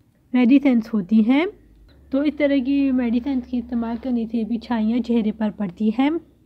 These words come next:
या कोई बहुत ही ज़्यादा एंटी कंसर्वेटिव medicine बहुत ज़्यादा इस्तेमाल करते हैं तो तब भी छाइयाँ निकल आती हैं, तो उसके side effect में भी ऐसा हो सकता है कि आपके चेहरे पर छाइयाँ निकल आएँ। तो छाइयाँ निकलने के काफ़ी reasons हैं।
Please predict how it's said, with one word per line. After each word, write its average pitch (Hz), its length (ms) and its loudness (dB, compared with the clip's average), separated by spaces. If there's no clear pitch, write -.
या 277 160 6
कोई 285 200 0
बहुत 247 360 2
ही 269 140 2
ज़्यादा 247 280 -2
एंटी 240 300 -2
कंसर्वेटिव 220 1600 -2
medicine 226 460 0
बहुत 220 280 -4
ज़्यादा 220 240 -2
इस्तेमाल 214 440 -2
करते 254 300 -4
हैं 262 180 2
तो 247 140 -2
तब 233 180 -2
भी 214 140 0
छाइयाँ 220 380 -2
निकल 220 300 -2
आती 208 340 -4
हैं, 285 220 -2
तो 262 120 2
उसके 294 300 2
side 262 340 0
effect 247 320 -4
में 226 120 -2
भी 240 120 -2
ऐसा 226 220 -2
हो 220 180 0
सकता 226 340 -6
है 247 200 -2
कि 240 160 -8
आपके 226 360 -8
चेहरे 214 320 -6
पर 233 200 -8
छाइयाँ 220 340 -4
निकल 226 360 -2
आएँ। 226 220 0
तो 302 200 0
छाइयाँ 262 400 0
निकलने 262 400 -2
के 285 200 -4
काफ़ी 254 360 -2
reasons 202 380 -2
हैं। 269 500 -4